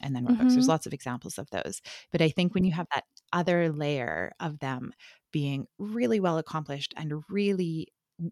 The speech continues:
Speaker 1: well known for that work, it, it just adds to that, um, uh, ad-,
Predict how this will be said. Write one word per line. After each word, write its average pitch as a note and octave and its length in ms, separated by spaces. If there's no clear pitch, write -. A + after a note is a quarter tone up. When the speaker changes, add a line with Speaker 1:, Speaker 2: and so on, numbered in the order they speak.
Speaker 1:
well F3 320
known D#3 680
for D#3 180
that C3+ 240
work, B2 560
it, E3 180
it E3+ 160
just E3 260
adds C3+ 360
to D3+ 100
that, B2+ 500
um, - 480
uh, - 380
ad-, E3 200